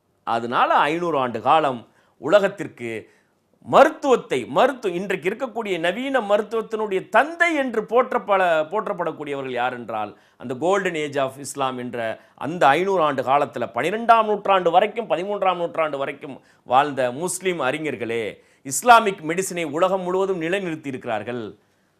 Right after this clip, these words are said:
அந்த கான்செப்டை நம்ம நிலைநிறுத்தணுமா இல்லையா? வேறு எந்தெந்த கான்செப்டே நிலைநிறுத்திக்கிட்டு இருக்கோம், அதை படிச்சுட்டு அதுலேயே உழண்டுக்கிட்டு இருக்கோமே, நமக்கு அதுவா வழிமுறை? நமக்கு எல்லாத்துக்கும் தனிப்பாதை இருக்குது, எல்லாத்துக்கும் நம்ம கான்செப்ட் வச்சிருக்கிறோம். எதுக்காவது கான்செப்ட் இல்லாம இருக்குதா?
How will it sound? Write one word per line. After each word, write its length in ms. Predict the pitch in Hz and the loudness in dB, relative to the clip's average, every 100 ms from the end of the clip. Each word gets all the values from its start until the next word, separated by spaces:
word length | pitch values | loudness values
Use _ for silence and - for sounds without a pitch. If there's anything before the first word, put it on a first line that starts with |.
| _ - | _ -16
அந்த 320 | 131 156 - 127 | -12 -10 -12 -10
கான்செப்டை 500 | 196 202 170 - 131 | -10 -8 -10 -10 -8
நம்ம 320 | 135 214 202 | -8 -6 -6
நிலைநிறுத்தணுமா 720 | 165 196 180 160 160 170 311 | -4 -6 -8 -10 -8 -4 -4
இல்லையா? 360 | 302 226 123 90 _ _ _ _ _ _ _ _ _ _ | 0 0 0 -4 _ _ _ _ _ _ _ _ _ _
வேறு 360 | 131 196 277 294 | 2 8 8 8
எந்தெந்த 380 | 240 262 302 294 | 4 2 4 4
கான்செப்டே 560 | 254 277 - 294 269 294 | 6 2 2 -2 0 0
நிலைநிறுத்திக்கிட்டு 640 | 269 277 277 - 233 202 | 0 0 -2 -4 -10 -8
இருக்கோம், 260 | 220 220 202 | 0 4 6
அதை 140 | 277 | 6
படிச்சுட்டு 440 | 277 277 254 254 240 | 4 0 0 4 6
அதுலேயே 440 | 202 294 302 285 | 6 4 -2 2
உழண்டுக்கிட்டு 480 | 247 277 320 269 240 | 4 4 2 -2 -4
இருக்கோமே, 360 | 220 220 160 101 _ _ _ _ _ - | -2 -2 -2 -6 _ _ _ _ _ 0
நமக்கு 340 | 202 269 208 | 2 2 4
அதுவா 360 | 185 262 294 240 | 4 6 6 6
வழிமுறை? 480 | 196 240 214 233 277 156 - _ _ _ | 4 2 0 0 -2 -6 -10 _ _ _
நமக்கு 400 | 135 214 311 247 247 | 2 4 4 2 0
எல்லாத்துக்கும் 680 | 311 339 349 320 320 311 285 | 0 6 6 6 0 -2 0
தனிப்பாதை 480 | 311 349 339 330 285 | 0 2 4 6 6
இருக்குது, 280 | 240 190 117 - _ _ - | 2 -4 -8 -12 _ _ -2
எல்லாத்துக்கும் 760 | 233 311 330 330 339 320 294 302 | 0 0 0 2 2 2 -4 0
நம்ம 120 | 277 | 0
கான்செப்ட் 460 | 247 277 - 220 214 | 2 0 0 -2 -2
வச்சிருக்கிறோம். 440 | 180 151 110 - | -2 -6 -10 -6
எதுக்காவது 500 | 147 196 202 185 180 | -4 -2 2 0 2
கான்செப்ட் 420 | 160 165 170 139 | -2 -2 -4 -10
இல்லாம 320 | 143 160 151 127 | -4 -2 -2 -6
இருக்குதா? 280 | 113 147 | -8 -6